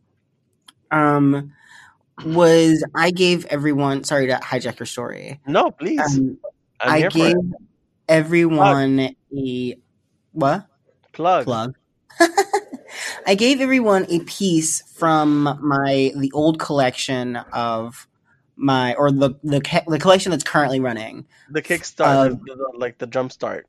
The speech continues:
Speaker 2: collection.
Speaker 1: Yeah, the Jumpstart collection for my brand. Um, so
Speaker 2: Rebellion
Speaker 1: everyone either
Speaker 2: N Y C.
Speaker 1: got,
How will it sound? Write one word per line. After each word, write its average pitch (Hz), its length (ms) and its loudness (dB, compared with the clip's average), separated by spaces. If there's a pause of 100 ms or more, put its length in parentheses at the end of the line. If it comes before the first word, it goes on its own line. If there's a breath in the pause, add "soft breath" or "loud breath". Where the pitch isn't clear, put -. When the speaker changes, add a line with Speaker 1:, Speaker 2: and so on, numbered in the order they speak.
Speaker 2:
collection. 98 640 -12 (920)
Speaker 1:
Yeah, 165 380 2 (340)
the 175 80 0
Jumpstart 202 320 4
collection 147 520 4
for 143 180 -4
my 131 140 2
brand. 117 500 -8 (420 soft breath)
Um, 135 400 4
so 143 280 4
Speaker 2:
Rebellion 143 120 2
Speaker 1:
everyone 151 380 6
either 131 180 2
Speaker 2:
N 117 60 2
Y 123 80 2
C. - 20 -8
Speaker 1:
got, 120 160 0